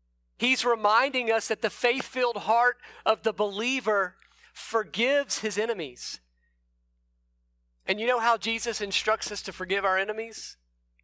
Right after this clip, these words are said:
He says, "Pray for 'em." That if, if we truly have forgiveness, this is like the litmus test of forgiveness.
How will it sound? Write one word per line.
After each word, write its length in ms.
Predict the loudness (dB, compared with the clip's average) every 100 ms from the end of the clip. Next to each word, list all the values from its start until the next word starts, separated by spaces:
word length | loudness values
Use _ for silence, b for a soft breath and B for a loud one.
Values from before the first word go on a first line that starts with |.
| _ _ _ _ _ _ _
He 100 | -8
says, 300 | -2 -2 -2
"Pray 260 | -4 -4 -4
for 280 | -10 -14
'em." 120 | -16 -20 _ _ _ _ _ _ _ _ _ _ _ _ _ _ _ _ _ 2
That 100 | 2
if, 220 | 2 -6 B B
if 200 | 0 2
we 120 | 0
truly 600 | 2 2 2 2 2 4
have 180 | 4 4
forgiveness, 720 | 2 2 2 2 0 0 -4 B B
this 180 | 0 2
is 140 | 2 4
like 200 | 4 2
the 80 |
litmus 520 | 0 0 0 0 -2 0
test 400 | 2 2 0 -4
of 80 |
forgiveness. 640 | -2 0 -2 -2 -6 -6